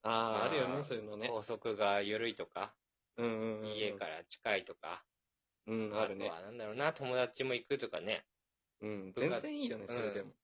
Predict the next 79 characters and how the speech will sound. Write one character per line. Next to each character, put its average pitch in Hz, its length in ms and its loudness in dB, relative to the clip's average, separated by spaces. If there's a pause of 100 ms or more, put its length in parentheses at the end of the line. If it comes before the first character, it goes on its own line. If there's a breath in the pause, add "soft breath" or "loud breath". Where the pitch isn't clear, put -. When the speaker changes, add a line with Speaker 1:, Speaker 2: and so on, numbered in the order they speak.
Speaker 2:
部 123 60 -4
活 127 240 2
が 117 80 2
強 127 220 2
い 107 80 2
と - 80 -6
か 87 120 -2
ね。 95 240 -4 (520)
Speaker 1:
う 107 60 -6
ん、 104 240 -6 (140)
い 117 80 -8
い 117 40 -6
と 98 160 -6
思 87 100 -10 (220)
う。 123 60 -8
Speaker 2:
う - 20 -4
ん、 110 220 -4
な 123 100 0
ん 143 60 -2
で 156 100 6
も 151 320 4 (480)
い 151 240 0
い - 80 -10
か 117 160 2
ら、 90 260 2 (600)
行 135 180 -8
き - 80 -8
た 185 140 4
い - 20 8
な 139 120 6
と 127 100 0
思 127 80 2
っ - 20 -8
た 113 60 -10
と 107 100 -10
こ 104 120 2
行 101 80 -4
け 120 100 2
ば 110 80 4
い - 20 4
い 107 40 2
ん - 20 0
じ 98 80 2
ゃ - 20 0
な 90 60 0
い 87 40 -6
か 90 80 -4
な 87 140 -2
と 82 160 -8
は 73 80 -6
思 78 180 -12
う 82 160 -20
け - 80 -18
ど。 101 80 -16
Speaker 1:
う 101 40 -8
ん。 95 320 -10 (440)
高 165 120 0
校 - 180 -8
そ - 200 -12
こ 330 160 -12
ま 392 120 -2
で 269 80 4
考 240 400 -2 (140)
え 349 40 -2
な 139 100 2
い 120 40 0
も 107 120 -4
ん 101 100 -10
な、 107 260 -2 (100)
実 98 280 -14
際 104 40 -12
は 104 60 -14 (100)
な。 107 160 -18
Speaker 2:
う 117 80 -8
ん、 95 600 -4 (160)
高 247 280 4 (120)
校 214 280 6
は 202 140 10
ね、 160 340 6